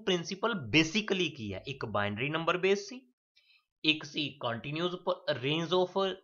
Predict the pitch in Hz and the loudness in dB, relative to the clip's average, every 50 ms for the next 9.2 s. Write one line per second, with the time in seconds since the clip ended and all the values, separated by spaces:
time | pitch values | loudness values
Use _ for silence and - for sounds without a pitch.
0 | _ - 143 143 131 135 135 131 139 151 165 160 196 190 190 170 160 180 175 175 | _ -10 -6 -4 -2 0 2 4 4 4 4 8 8 8 8 6 4 4 4 4
1 | 180 190 202 202 202 - _ _ _ - 156 147 120 101 101 104 110 117 123 120 | 2 -2 -2 -4 -6 -14 _ _ _ -6 -4 -4 -2 -2 0 2 2 2 2 4
2 | 143 180 175 170 185 180 170 180 175 170 175 175 185 - - - - - - _ | 6 6 6 8 6 6 6 4 4 2 0 -4 -6 -8 -10 -20 -20 -20 -20 _
3 | _ _ _ _ - 220 220 220 - - 247 240 226 - - 196 180 160 139 135 | _ _ _ _ -4 -4 -4 -4 -4 -6 -6 -6 -2 2 2 2 4 2 2 2
4 | 165 170 165 170 165 - 160 170 156 156 156 156 135 107 104 104 104 104 - - | 2 2 2 0 0 -2 -2 -4 -4 -4 -4 -4 -6 -4 -4 -4 -4 -6 -8 -12
5 | - _ _ _ _ _ - 147 175 175 175 214 214 214 202 - 180 160 156 151 | -20 _ _ _ _ _ 2 2 2 4 2 0 0 0 0 0 -2 -2 -2 -4
6 | - 175 - 190 196 226 - - _ _ _ _ _ - 180 180 175 175 170 165 | -6 -4 -2 0 0 -2 -4 -8 _ _ _ _ _ 2 4 6 6 4 4 4
7 | 180 196 180 - - - 117 104 98 - - 104 101 - - - - - _ - | 2 2 0 -2 -2 -4 -4 -2 -4 -6 -10 -14 -14 -16 -20 -20 -20 -6 _ 2
8 | 226 262 294 285 285 277 262 214 214 190 180 175 - 143 131 143 202 226 226 202 | 6 6 6 6 6 4 4 6 6 6 6 6 2 2 2 2 0 0 0 2
9 | 190 180 156 | 2 2 2